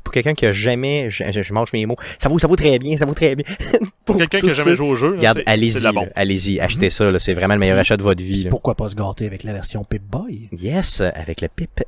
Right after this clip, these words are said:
Speaker 1: puis la Boy, c'est
Speaker 3: Oui,
Speaker 1: toujours très
Speaker 3: qui
Speaker 1: mieux.
Speaker 3: revient, euh, qui revient, hein.
Speaker 1: Yes, ouais, qui revient, là, qui va
Speaker 3: Qui
Speaker 1: sortir
Speaker 3: revient.
Speaker 1: incessamment, yes. Yes. Bon, trop de
Speaker 3: Le
Speaker 1: jeux de mots
Speaker 3: Pip-Boy.
Speaker 1: poche. Trop de jeux de mots poche. C'est bon. Est-ce qu'il y a d'autres choses qui sortent ?
Speaker 2: Euh, oui, on a Arcade Archive, Mario Bros,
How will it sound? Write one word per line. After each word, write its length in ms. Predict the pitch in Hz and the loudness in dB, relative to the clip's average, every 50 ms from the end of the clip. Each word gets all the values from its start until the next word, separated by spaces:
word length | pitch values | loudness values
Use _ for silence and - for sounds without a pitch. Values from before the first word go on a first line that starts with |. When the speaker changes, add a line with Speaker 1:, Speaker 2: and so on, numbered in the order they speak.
| - - | -6 -6
Speaker 1:
puis 100 | - 156 | -4 -4
la 120 | 156 139 | -4 -2
Boy, 420 | 143 156 156 143 156 160 139 139 - | -2 -2 -2 -2 -4 -6 -8 -8 -8
c'est 160 | - - - | -8 -4 -2
Speaker 3:
Oui, 80 | - - | 0 2
Speaker 1:
toujours 160 | 156 156 147 | 2 0 0
très 220 | - - 139 123 | -2 -2 -2 0
Speaker 3:
qui 160 | 107 101 98 | 0 2 0
Speaker 1:
mieux. 60 | 98 95 | 0 0
Speaker 3:
revient, 380 | 107 113 123 127 127 123 117 110 | -2 -4 -6 -4 -4 -4 -6 -8
euh, 200 | 104 104 101 98 | -8 -10 -12 -14
qui 160 | - - 107 | -14 -16 -16
revient, 220 | 101 98 113 185 214 | -16 -14 -16 -16 -16
hein. 100 | 160 156 180 - _ _ | -16 -18 -18 -20 _ _
Speaker 1:
Yes, 260 | - 110 131 - - - | -2 -2 -2 -2 -2 -2
ouais, 100 | 117 117 | -4 -2
qui 120 | - 98 | -2 -2
revient, 360 | 82 80 87 90 92 104 110 | -2 -2 -2 -2 0 0 0
là, 80 | 98 90 | -2 -4
qui 100 | - - | -4 -4
va 80 | 87 | -4
Speaker 3:
Qui 60 | 82 - | -2 -2
Speaker 1:
sortir 220 | - - 135 165 | -2 0 2 2
Speaker 3:
revient. 100 | 170 - | 2 2
Speaker 1:
incessamment, 340 | - 123 147 - - 85 104 | 0 -2 -4 -4 -2 -2 -2
yes. 400 | 110 101 92 107 113 - - - 87 78 - - _ _ _ | -2 0 2 2 2 0 -2 -2 -2 -2 -4 -8 _ _ _
Yes. 320 | - 80 92 87 - - - | -16 -14 -12 -12 -12 -14 -16
Bon, 120 | - 90 - - _ | -16 -18 -18 -18 _
trop 180 | - - 92 90 | -10 -8 -6 -6
de 60 | 87 | -6
Speaker 3:
Le 40 | 90 | -4
Speaker 1:
jeux 100 | 95 95 | -2 -2
de 60 | 90 82 | -2 0
mots 200 | 87 - 127 135 | 0 -2 -2 -2
Speaker 3:
Pip-Boy. 60 | 127 - 90 | -2 -4 -4
Speaker 1:
poche. 260 | - - - - - _ | -4 -6 -12 -18 -18 _
Trop 160 | - - 87 | -10 -10 -8
de 40 | 87 | -6
jeux 100 | 98 92 | -4 -4
de 40 | 87 | -4
mots 80 | 85 80 | -4 -6
poche. 260 | - 85 - - - _ - - - - - _ | -6 -10 -10 -12 -18 _ -20 -20 -20 -20 -20 _
C'est 100 | _ - | _ -14
bon. 80 | 90 87 - - - - - - - | -14 -14 -14 -16 -20 -20 -20 -16 -14
Est-ce 80 | 107 - | -12 -10
qu'il 60 | 117 | -10
y 40 | 127 | -10
a 0 | |
d'autres 100 | 127 - | -10 -10
choses 120 | - 120 - | -10 -12 -12
qui 80 | - | -12
sortent ? 160 | - - 117 | -10 -6 -2
Speaker 2:
Euh, 340 | 113 123 131 143 143 143 147 | -2 0 0 0 -2 -4 -4
oui, 220 | 143 123 139 185 202 | -4 -2 0 0 0
on 120 | 165 131 | 0 -2
a 80 | 139 143 | -2 -4
Arcade 500 | 165 - - 143 - - - 208 196 202 | -2 -4 -6 -8 -6 -4 -4 -4 -4 -4
Archive, 640 | - 175 - - - - 220 220 208 165 120 123 117 104 | -8 -8 -8 -8 -8 -6 -6 -6 -6 -6 -6 -6 -6 -6
Mario 260 | 107 135 165 170 165 | -6 -8 -6 -6 -6
Bros, 200 | 151 147 165 170 | -4 -4 -4 -4